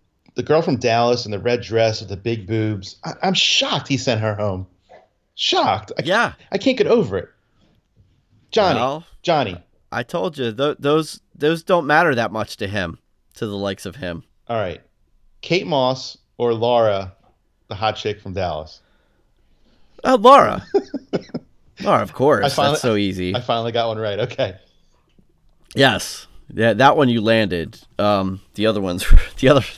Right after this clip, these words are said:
Speaker 2: the other comparisons were failures. I, I, I don't know. It, it looks like when I saw the preview for this week with, uh, Demi,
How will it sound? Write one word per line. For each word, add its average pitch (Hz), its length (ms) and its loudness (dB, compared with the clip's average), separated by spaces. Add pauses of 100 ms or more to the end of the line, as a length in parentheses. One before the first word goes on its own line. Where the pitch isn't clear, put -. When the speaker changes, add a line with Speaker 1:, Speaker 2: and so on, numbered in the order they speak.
Speaker 2:
the 127 120 4
other 143 180 8
comparisons 104 580 2
were 85 100 -8
failures. 85 600 -2 (640)
I, 202 880 6 (920)
I, 165 240 4
I 175 120 8
don't 165 180 6
know. 165 260 8
It, 131 160 6
it 143 100 6
looks 185 240 0
like 156 160 2
when 143 140 4
I 165 120 4
saw 165 260 2
the 123 240 0
preview 143 580 -2
for 120 560 -4 (720)
this 123 240 -6
week 123 340 -4
with, 107 220 -6
uh, 104 240 -4
Demi, 101 580 -4